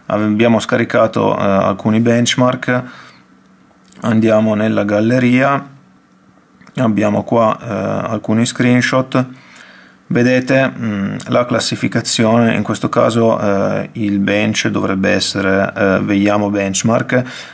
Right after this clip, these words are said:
Come vedete, eh, questo Zenfone si classifica poco sopra il, ehm,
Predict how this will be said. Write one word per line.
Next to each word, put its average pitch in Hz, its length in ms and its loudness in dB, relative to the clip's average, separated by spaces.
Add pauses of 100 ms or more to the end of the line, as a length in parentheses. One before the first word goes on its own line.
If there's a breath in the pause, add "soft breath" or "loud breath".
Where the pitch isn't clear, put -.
Come 131 220 0
vedete, 127 640 0
eh, 101 360 -2
questo 117 380 -2
Zenfone 113 600 0 (220 loud breath)
si 120 340 0
classifica 117 920 -2 (880)
poco 131 260 0
sopra 113 480 2 (1900 loud breath)
il, 107 640 2
ehm, 95 920 -2